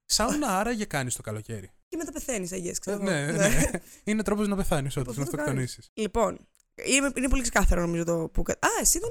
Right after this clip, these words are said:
Speaker 2: είσαι πολύ ξεκάθαρος στο που καταλήγεις. Πού καταλήγεις στο χειμώνα καλοκαίρι;
Speaker 1: Παλιά πίστευα ότι μου αρέσει το καλοκαίρι, γιατί μου είχε μάθει το εκπαιδευτικό σύστημα να μου αρέσει το καλοκαίρι.
Speaker 2: Οκ. Είναι αυτή η
Speaker 1: Επει-,
Speaker 2: προσδοκία που
Speaker 1: είναι,
Speaker 2: είπαμε.
Speaker 1: είναι αυτό το ότι θα τελειώσουν τα σχολεία και θα έχεις ένα μήνα να κάνεις τη ζωή σου.
Speaker 2: Μμ.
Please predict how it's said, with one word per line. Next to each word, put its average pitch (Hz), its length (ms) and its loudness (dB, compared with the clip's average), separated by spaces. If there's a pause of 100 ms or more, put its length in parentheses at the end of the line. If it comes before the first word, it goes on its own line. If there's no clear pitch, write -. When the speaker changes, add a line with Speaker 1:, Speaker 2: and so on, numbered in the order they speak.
Speaker 2:
είσαι 494 140 -4
πολύ 208 140 -4
ξεκάθαρος 175 500 -4
στο - 80 -4
που - 80 -20
καταλήγεις. 175 400 -6
Πού - 80 -16
καταλήγεις 277 520 -6 (120)
στο - 160 -16
χειμώνα 180 280 -4
καλοκαίρι; 165 400 -6 (220)
Speaker 1:
Παλιά 180 260 0
πίστευα 254 300 0
ότι 220 120 -4
μου 165 80 -2
αρέσει 160 180 0
το - 80 -6
καλοκαίρι, 131 540 0
γιατί 131 240 -6
μου 160 100 -4
είχε 170 140 -10
μάθει 165 200 -4
το - 160 -12
εκπαιδευτικό 143 400 -4
σύστημα 170 340 -2
να 127 80 -2
μου 120 100 -4
αρέσει 110 200 -2
το - 60 -12
καλοκαίρι. 110 380 -6
Speaker 2:
Οκ. 101 140 -6
Είναι 170 160 0
αυτή 180 280 -12
η 226 100 -6
Speaker 1:
Επει-, 226 160 2
Speaker 2:
προσδοκία 202 500 0
που 170 100 -2
Speaker 1:
είναι, 170 200 2
Speaker 2:
είπαμε. 165 160 -2
Speaker 1:
είναι 196 120 0
αυτό 202 240 -4
το 202 100 -4
ότι 185 380 -4
θα 180 100 -4
τελειώσουν 190 340 -4
τα 156 60 -6
σχολεία 220 360 -4
και 220 160 -8
θα 190 760 -4
έχεις 190 640 -8
ένα 175 320 -10
μήνα 196 280 -6
να 202 260 -8
κάνεις 208 300 -8
τη - 120 -14
ζωή 175 180 2
σου. - 220 -6
Speaker 2:
Μμ. 165 160 -2